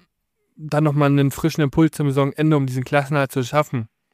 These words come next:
Und, äh, dann natürlich auch so diesen direkten, ähm,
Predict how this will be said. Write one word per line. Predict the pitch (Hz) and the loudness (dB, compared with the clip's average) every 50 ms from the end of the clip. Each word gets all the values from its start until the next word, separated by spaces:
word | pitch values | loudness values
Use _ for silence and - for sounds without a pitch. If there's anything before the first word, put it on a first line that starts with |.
| _ _ _ _ _ _ _ _ _ _ _ _ _ _ _ _ | _ _ _ _ _ _ _ _ _ _ _ _ _ _ _ _
Und, | - 135 123 127 120 - | -8 -4 -4 -4 -4 -4
äh, | 131 120 | -6 -8
dann | 127 - 135 135 143 147 143 131 | -4 0 2 2 2 2 0 -2
natürlich | 123 127 - - - 139 - - | -4 -6 -8 -10 -10 -10 -8 -6
auch | 120 127 131 - | -4 -4 -6 -6
so | - - 139 127 | -6 -4 -4 -4
diesen | 120 127 123 127 131 123 | -4 -4 -4 -4 -4 -4
direkten, | - 135 123 135 139 131 - _ - 139 135 131 131 - - - | -4 -4 -2 -2 -4 -6 -6 _ -6 -4 -2 -2 -4 -6 -8 -8
ähm, | 131 127 127 127 123 127 127 131 135 143 143 156 151 151 139 135 127 127 135 _ | -6 -4 -4 -2 -4 -4 -4 -6 -8 -10 -12 -16 -20 -20 -20 -20 -20 _ _ _